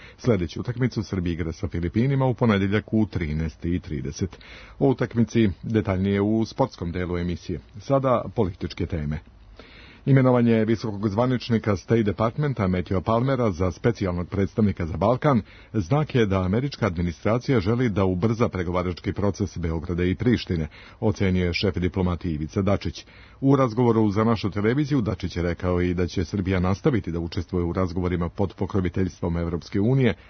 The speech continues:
ali da će braniti državne interese. Za očuvanje stabilnosti u regionu najvažnije je da Priština ukine taksu na robu iz centralne Srbije, poručuje šef diplomatije. O politici Vašingtona i Brisela prema našoj zemlji i o dijalogu Beograda i Prištine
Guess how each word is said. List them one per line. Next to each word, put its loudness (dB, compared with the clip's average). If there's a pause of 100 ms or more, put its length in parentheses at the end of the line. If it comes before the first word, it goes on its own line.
ali 0
da -2
će -4
braniti 0
državne -4
interese. -2 (320)
Za -2
očuvanje 0
stabilnosti 2
u 4
regionu 2
najvažnije 0
je 0
da 0
Priština -2
ukine -2
taksu -4
na -2
robu 0
iz -2
centralne -4
Srbije, 0 (300)
poručuje -2
šef -8
diplomatije. -2 (680)
O 4
politici -2
Vašingtona 0
i 0
Brisela 0
prema -6
našoj -6
zemlji 0
i -6
o -6
dijalogu -2
Beograda -4
i -4
Prištine 0